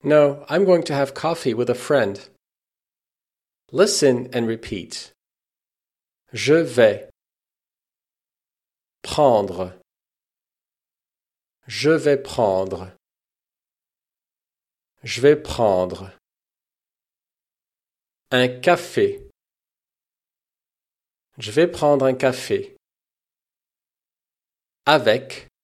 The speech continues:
une amie. Avec une amie. Je vais prendre un café avec une amie.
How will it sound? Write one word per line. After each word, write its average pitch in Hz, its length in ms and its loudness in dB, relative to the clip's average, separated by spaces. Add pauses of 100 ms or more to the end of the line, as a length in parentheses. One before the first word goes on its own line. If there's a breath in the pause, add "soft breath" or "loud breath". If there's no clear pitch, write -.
(1500)
une 156 340 -2 (140)
amie. 131 500 0 (2000)
Avec 135 440 2
une 127 120 0
amie. 120 400 0 (2000)
Je 110 180 -12
vais 165 140 2
prendre 139 460 0
un 120 100 -2
café 151 760 -4
avec 131 500 2
une 143 220 0
amie. 113 400 -2